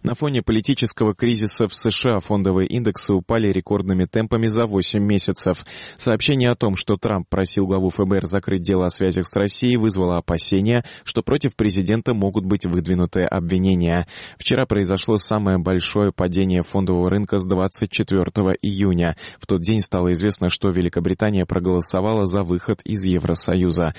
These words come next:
По данным агентства Bloomberg, за день бизнесмены, которые входят в пятьсот богатейших людей мира, из-за скандалов вокруг Трампа и падения фондового рынка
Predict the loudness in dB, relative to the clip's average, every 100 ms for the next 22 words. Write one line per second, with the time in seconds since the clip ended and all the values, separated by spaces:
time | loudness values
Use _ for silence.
0 | -10 -18 -6 -2 0 2 0 2 0 0
1 | 0 2 0 2 0 0 -2 0 0 0
2 | 0 -2 0 0 0 0 0 0 0 0
3 | 0 -2 -2 -4 0 -2 0 -2 -2 0
4 | -2 -2 -4 -2 0 2 2 2 2 0
5 | -2 -4 -4 -2 -2 0 0 -2 -2 -2
6 | -4 -4 -2 -2 -2 -2 -2 0 0 0
7 | -2 0 2 2 2 0 -2 -4